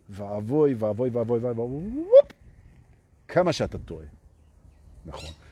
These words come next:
מכמה סיבות. והסיבה הראשונה, זה זה שאתה בכלל לא הבנת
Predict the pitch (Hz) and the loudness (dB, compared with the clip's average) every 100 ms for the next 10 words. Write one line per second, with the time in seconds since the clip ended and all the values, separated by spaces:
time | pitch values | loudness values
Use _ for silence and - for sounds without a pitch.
0 | - 117 - 220 214 - 170 185 170 90 | -4 -4 2 4 4 2 4 6 4 2
1 | - - - _ - - 101 101 98 107 | -4 -20 -20 _ -20 -14 -10 -4 0 0
2 | 95 92 - 87 131 190 160 165 - - | 0 -4 -6 -4 2 2 2 -2 -16 -20
3 | - 95 85 87 139 147 - 101 120 101 | -16 -10 -6 -2 -2 -2 -2 -4 -2 -2
4 | 107 123 110 101 87 101 143 139 | 0 2 4 2 2 0 0 -2